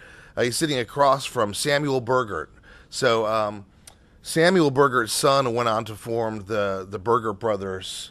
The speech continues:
um, commercial photography firm. So, uh, this is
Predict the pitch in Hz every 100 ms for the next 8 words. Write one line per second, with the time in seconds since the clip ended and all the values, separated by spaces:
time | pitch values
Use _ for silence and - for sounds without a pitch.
0 | _ - 101 95 95 95 120 120 107 98
1 | 95 113 110 101 101 90 104 87 78 -
2 | - - - _ - 120 110 104 107 117
3 | 147 139 120